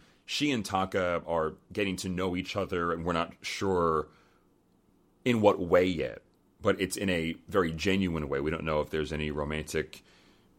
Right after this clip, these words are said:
things behind that, but when they're all making the mochi and when Sana comes out, Ami comes out right behind her, like,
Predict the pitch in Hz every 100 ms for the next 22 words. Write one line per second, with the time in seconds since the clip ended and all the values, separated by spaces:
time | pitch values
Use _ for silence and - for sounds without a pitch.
0 | _ _ _ - - 90 87 82 76 80
1 | 85 78 73 71 73 - - - - 101
2 | 95 - - _ _ _ _ _ - 107
3 | 107 104 110 101 92 95 87 95 - 87
4 | - 85 76 76 - _ 92 87 - 117
5 | 117 101 - 82 76 85 76 62 - _
6 | _ _ _ _ _ _ - _ _ 107
7 | 127 143 127 - 139 127 104 101 98 -
8 | 95 95 113 139 110 117 95 101 101 107
9 | 87 107 98 95 95 90